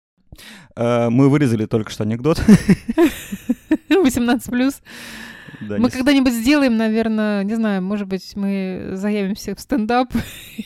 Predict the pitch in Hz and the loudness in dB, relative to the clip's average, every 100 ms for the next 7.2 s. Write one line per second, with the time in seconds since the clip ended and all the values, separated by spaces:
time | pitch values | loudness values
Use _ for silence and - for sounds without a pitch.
0 | - 349 - 370 - 330 - - - - | -4 -4 2 2 2 -4 -2 -4 -4 -12
1 | - - 370 - - - _ _ _ 294 | -16 -6 -6 -6 -18 -20 _ _ _ -8
2 | _ - - - - _ _ _ - - | _ -10 -8 -8 -8 _ _ _ -20 -18
3 | - - - 226 214 294 - 247 233 269 | -20 -16 -8 -4 0 0 -2 -8 -2 2
4 | 247 240 - - 285 - - - - - | 2 2 -6 -4 -4 -2 -4 -2 -2 0
5 | 202 139 110 110 117 110 110 107 107 113 | 0 0 -2 -2 -2 -2 -2 -4 -8 -12
6 | - - 359 302 - 247 254 - 220 208 | -18 -2 0 0 0 -2 -2 -4 -2 -2
7 | 202 220 | -2 -4